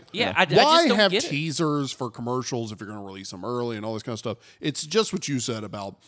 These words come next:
Speaker 2: since you can watch the commercials before they air for the Super Bowl. And I noticed even, um, Vanity Fair and another, I think Wired Magazine, had the entire lineup of the commercials before the Super Bowl with links that you could click on to watch them all. And I was like,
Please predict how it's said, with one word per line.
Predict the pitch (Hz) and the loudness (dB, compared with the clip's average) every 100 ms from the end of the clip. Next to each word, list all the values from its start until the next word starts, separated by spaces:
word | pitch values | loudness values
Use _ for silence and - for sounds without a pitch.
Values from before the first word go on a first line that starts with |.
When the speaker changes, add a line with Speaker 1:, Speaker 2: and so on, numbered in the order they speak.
| _ _ | _ _
Speaker 2:
since | - 185 185 | -2 0 0
you | 202 | -2
can | 180 | 0
watch | 147 131 | 0 0
the | 120 | -4
commercials | 113 117 120 107 | -6 -6 -6 -8
before | 98 120 120 | -8 -6 -4
they | 113 | -6
air | 92 110 | -6 -8
for | 113 | -10
the | 101 | -12
Super | - 113 | -10 -8
Bowl. | 120 113 107 _ _ _ | -6 -6 -8 _ _ _
And | 143 | -4
I | 175 | -2
noticed | 170 196 190 - | 0 2 0 -4
even, | 185 202 202 135 117 - | -4 -2 0 -2 -6 -10
um, | 120 123 120 120 110 - 104 | -10 -8 -10 -10 -12 -16 -4
Vanity | 143 202 190 | -2 -2 -4
Fair | 151 147 143 143 | -4 -2 -2 -2
and | 113 117 | -4 -8
another, | 117 131 | -6 -6
I | 113 | -6
think | 143 127 | -8 -4
Wired | 113 135 120 | -2 -2 -2
Magazine, | 117 127 104 98 95 _ _ | -6 -8 -8 -10 -16 _ _
had | - 165 | -6 -4
the | 165 | -2
entire | 139 120 147 185 | -4 -4 -2 0
lineup | 190 151 147 127 110 - _ | 0 0 -2 -4 -6 -12 _
of | 135 170 151 | 0 0 -2
the | 160 | -6
commercials | 151 135 135 - 101 98 - _ _ | -4 -4 -4 -6 -8 -10 -16 _ _
before | 117 151 170 | -8 -2 0
the | 160 | 0
Super | - 151 127 | -2 -4 -4
Bowl | 113 110 | -4 -4
with | 131 156 | -4 -4
links | 165 220 214 | 0 0 0
that | 143 - | -4 -4
you | |
could | 160 147 | -8 -4
click | 175 190 | -4 -2
on | 131 | -2
to | 113 | -2
watch | 123 196 | -4 -4
them | 131 | -4
all. | 98 78 | -8 -8
And | 113 | -6
I | |
was | 156 | -4
like, | 156 | -4